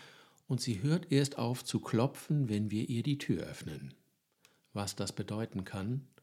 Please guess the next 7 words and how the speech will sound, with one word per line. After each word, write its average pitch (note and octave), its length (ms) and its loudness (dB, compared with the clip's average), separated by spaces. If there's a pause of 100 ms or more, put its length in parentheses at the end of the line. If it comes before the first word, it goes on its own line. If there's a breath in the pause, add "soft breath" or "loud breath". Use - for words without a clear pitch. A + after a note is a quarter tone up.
(160 soft breath)
sich B2 380 0
der C3 260 2
Sorge C#3+ 480 4
zuzuwenden, C#3+ 800 4
statt C3+ 240 0
sie C#3 140 0
wegzudrücken. F#2 800 -2